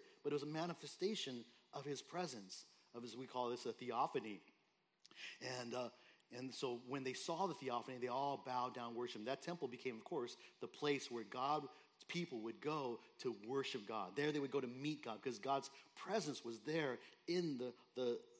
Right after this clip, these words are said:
the Holy of Holies of the temple. This came, uh, eventually became known as the Shekinah glory. In, in Hebrew culture, it's called the Shekinah glory of God.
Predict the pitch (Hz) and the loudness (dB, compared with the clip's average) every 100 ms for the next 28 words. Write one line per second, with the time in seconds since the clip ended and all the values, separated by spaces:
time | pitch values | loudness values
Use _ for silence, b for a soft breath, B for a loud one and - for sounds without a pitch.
0 | 131 117 120 160 160 117 - 156 147 120 | -4 -2 0 2 2 2 0 2 2 2
1 | 120 113 143 143 127 107 82 - _ _ | -2 -4 -2 -2 0 -2 -4 -18 _ _
2 | _ _ _ _ _ _ _ - B B | _ _ _ _ _ _ _ -20 B B
3 | B B 175 - - - 151 160 151 151 | B B 4 4 -4 -10 -2 2 2 2
4 | 151 151 135 131 135 - 180 220 208 165 | -2 0 2 2 -2 -4 -2 0 -2 -2
5 | 139 139 - 127 - - - 143 165 156 | 0 0 -2 -2 -2 -2 -4 0 2 2
6 | 107 107 95 95 101 B B 127 117 127 | 0 -2 -2 -2 -6 B B -6 -6 -6
7 | 127 139 135 135 117 - 120 - 131 127 | -4 0 0 0 -2 -2 -2 -2 -4 -2
8 | 131 135 123 123 120 117 117 | 0 0 0 0 2 4 2